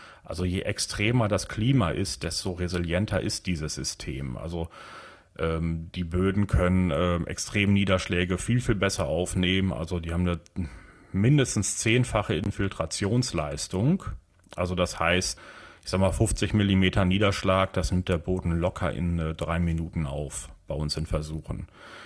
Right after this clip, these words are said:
Ich kenne auch Landwirte, die machen schon sehr lange, die haben den Boden schon so weit, die nehmen fünfzig Millimeter, glaub ich, in unter einer halben Minute auf.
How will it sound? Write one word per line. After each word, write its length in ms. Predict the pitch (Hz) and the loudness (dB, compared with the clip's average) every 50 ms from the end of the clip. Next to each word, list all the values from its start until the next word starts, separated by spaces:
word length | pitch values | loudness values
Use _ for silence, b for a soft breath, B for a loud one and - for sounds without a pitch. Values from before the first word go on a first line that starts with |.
| B B | B B
Ich 80 | B | B
kenne 180 | - - 87 90 | -2 2 2 4
auch 80 | 87 87 | 4 4
Landwirte, 460 | 87 85 87 90 82 92 82 - - - | 4 2 2 2 2 0 -2 -2 -4 -4
die 100 | 87 85 | 0 2
machen 260 | 90 92 87 92 87 | 2 2 2 0 -2
schon 200 | - - 90 87 | 2 2 2 2
sehr 240 | 80 87 90 87 87 | 2 4 4 4 4
lange, 360 | 87 85 85 92 92 90 87 | 4 4 2 4 4 2 2
die 120 | 87 85 | 2 2
haben 120 | 87 90 90 | 2 2 2
den 160 | 90 87 85 | 2 0 0
Boden 220 | 90 87 87 87 | 0 0 0 0
schon 180 | - - 87 82 | 0 0 -2 0
so 180 | 80 90 82 | 0 0 0
weit, 240 | 82 82 82 85 - | 2 2 2 0 0
die 80 | - 85 | 0 0
nehmen 180 | 85 87 87 | 2 2 0
fünfzig 440 | - - 82 90 - - - 87 - | 0 0 -2 -2 -2 -2 -4 -4 -2
Millimeter, 560 | 90 87 85 85 85 82 82 85 87 - 87 | 0 0 0 0 0 0 0 0 0 0 -2
glaub 280 | 82 82 80 80 82 82 | 0 0 0 0 0 0
ich, 60 | 85 | -2
in 100 | 85 80 | -4 -2
unter 260 | - - 92 90 - | -2 0 -2 0 0
einer 180 | 85 82 76 76 | -2 -2 -2 -2
halben 220 | 82 82 76 80 | -2 -2 -2 -2
Minute 420 | 80 80 78 76 85 90 - 90 - | -2 -2 -2 -4 -6 -6 -6 -6 -6
auf. 360 | 67 67 67 71 - - - | -6 -6 -8 -8 -10 -12 -16